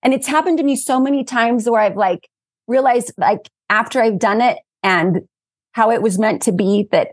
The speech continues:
it's just something I do always now. I just know that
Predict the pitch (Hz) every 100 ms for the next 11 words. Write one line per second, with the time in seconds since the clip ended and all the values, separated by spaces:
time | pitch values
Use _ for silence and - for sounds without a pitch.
0 | - _ - 196 - 226 240 226 208 165
1 | 196 180 202 196 - 165 156 151 151 160
2 | 123 - 170 _ _ _ _ _ _ -
3 | 247 262 208 - - 180 196 165 165 180
4 | 160